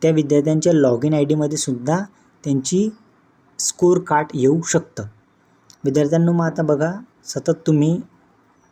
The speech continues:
रिझल्टच्या बाबतीत विचारू नका, टायपिंग सुरू ठेवा.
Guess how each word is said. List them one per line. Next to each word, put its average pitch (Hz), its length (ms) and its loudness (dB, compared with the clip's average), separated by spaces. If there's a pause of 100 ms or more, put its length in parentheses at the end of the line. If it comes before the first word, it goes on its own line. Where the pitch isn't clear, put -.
(120)
रिझल्टच्या 156 640 2
बाबतीत 151 360 -4 (100)
विचारू 151 320 0
नका, 160 280 -2 (480)
टायपिंग 135 360 0
सुरू 143 320 0
ठेवा. 165 340 0